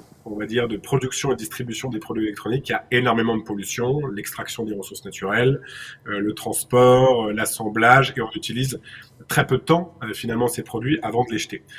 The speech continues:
Donc on est vraiment sur une problématique globale. Au départ, moi, je suis pas du tout,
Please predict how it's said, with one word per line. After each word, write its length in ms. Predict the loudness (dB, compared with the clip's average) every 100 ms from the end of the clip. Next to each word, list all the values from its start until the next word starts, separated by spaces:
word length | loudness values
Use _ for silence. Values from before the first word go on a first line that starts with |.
| -18 -8
Donc 160 | 0
on 60 | 2
est 60 | 4
vraiment 220 | 6 6
sur 160 | 6
une 60 | -4
problématique 360 | -2 -4 -4 -4
globale. 340 | 0 0 -2 -8 -20 -20 -20 -2
Au 80 | 2
départ, 280 | 4 6 8
moi, 80 | 6
je 60 |
suis 80 | 4
pas 120 | 2
du 140 | 2 0
tout, 320 | -4 2